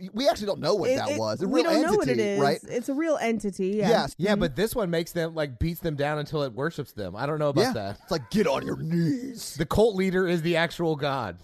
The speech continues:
Speaker 1: Yeah.
Speaker 2: <laughs>
Speaker 1: I think it's actually a demigod. I'm not a hundred percent sure. I'm not really up on Norse mythology, but I think it's a, a demigod. I bet Paige knows.
Speaker 2: I have notes.
Speaker 1: Nice.
Speaker 2: Um,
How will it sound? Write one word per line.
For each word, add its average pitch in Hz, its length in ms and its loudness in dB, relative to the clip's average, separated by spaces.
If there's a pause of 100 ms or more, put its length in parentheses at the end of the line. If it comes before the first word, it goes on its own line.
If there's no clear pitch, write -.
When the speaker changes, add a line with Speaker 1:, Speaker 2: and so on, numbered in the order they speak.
Speaker 1:
Yeah. 196 240 2
Speaker 2:
<laughs> 659 600 2
Speaker 1:
I 269 80 4
think 440 220 4
it's - 120 -2
actually 320 460 0
a 247 80 6
demigod. 175 580 0
I'm 202 160 -4
not 277 260 0
a 214 60 0
hundred 214 220 -2
percent 180 320 -4
sure. 165 260 0
I'm 175 120 -2
not 185 180 -2
really 175 200 0
up 156 140 0
on 143 180 -2
Norse 147 280 -2
mythology, 135 440 -2
but 127 80 -2
I - 40 0
think 220 160 -4
it's 170 80 -4
a, 165 60 -2 (120)
a 143 60 0
demigod. 139 420 -2
I 135 60 -2
bet 170 240 0
Paige 165 320 -2
knows. 127 420 -4 (420)
Speaker 2:
I 196 140 -4
have 196 140 -2
notes. 180 380 -4
Speaker 1:
Nice. 254 320 4
Speaker 2:
Um, 240 460 4